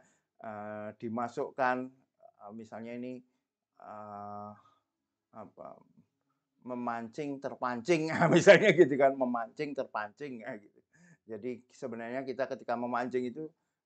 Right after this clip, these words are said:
kita juga terpancing emosi kita, misalnya gitu ya. Tapi nggak masalah, itu, eh, persoalan judul ya. Eh, lalu kita lihat, eh, di karyanya Mas Ahmad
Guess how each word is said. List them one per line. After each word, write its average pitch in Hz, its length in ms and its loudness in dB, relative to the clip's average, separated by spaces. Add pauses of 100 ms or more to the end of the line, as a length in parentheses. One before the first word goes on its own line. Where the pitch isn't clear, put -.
(100)
kita 151 240 -12
juga 123 240 -4
terpancing 143 640 0
emosi 123 400 0
kita, 104 240 -4
misalnya 123 320 -2
gitu 110 240 -6
ya. 92 160 -10
Tapi 143 320 -6
nggak 117 160 -2
masalah, 104 480 -6
itu, 123 400 -10
eh, 185 240 -16
persoalan 107 480 -10 (160)
judul 104 400 -14
ya. - 80 -20 (640)
Eh, 151 520 -2 (680)
lalu 175 400 -2
kita 151 420 4 (460)
lihat, 135 480 2 (240)
eh, 123 560 -2
di 120 400 -2
karyanya 117 480 -2
Mas 113 640 -6
Ahmad 113 240 -20